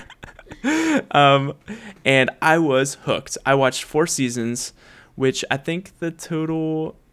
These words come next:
I don't know the total number. I think there was, like, thirteen episodes, maybe eleven, ten, like, so, like, close to maybe forty episodes,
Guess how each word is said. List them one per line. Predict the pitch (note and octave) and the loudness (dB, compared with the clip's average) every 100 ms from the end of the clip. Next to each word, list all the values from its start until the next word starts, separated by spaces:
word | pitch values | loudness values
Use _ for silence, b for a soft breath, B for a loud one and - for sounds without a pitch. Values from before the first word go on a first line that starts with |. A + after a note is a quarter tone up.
| _ | _
I | - | -6
don't | C#3+ B2 | -6 -2
know | B2+ B2 B2 B2+ - - | -2 0 -2 -4 -8 -12
the | |
total | C3 C3+ A2 A2 | -8 -6 -6 -4
number. | A2 A#2 A2 A2+ C3+ | -4 -2 -2 -2 -6
I | - | -8
think | C#3 D3 | -2 0
there | B2+ | 2
was, | A#2 | 0
like, | - - | -2 -4
thirteen | - C#3 - B2+ | -2 -2 -2 -4
episodes, | A#2+ A#2+ B2 A#2+ A#2 A#2 - - - - | -4 -2 0 2 2 0 -4 -6 -8 -12
maybe | B2 A#2 | -10 -6
eleven, | A2+ A2+ A2+ A2+ A2 A2 | -4 -2 -2 -2 -2 -4
ten, | - A#2+ A2+ A2 A#2 - - | -6 -4 -4 -4 -6 -10 -4
like, | B2+ | -2
so, | - E3 _ _ _ | 0 -2 _ _ _
like, | F#3 - _ - | -2 -2 _ -10
close | B3 A#3+ | -6 -4
to | - B2 A#2 | 2 4 4
maybe | A#2 A2+ | 0 -4
forty | A2 - A#2 A#2 | -6 -2 0 2
episodes, | A2 C3+ - C#3+ C#3+ C#3+ | 0 -4 -2 -2 -2 -6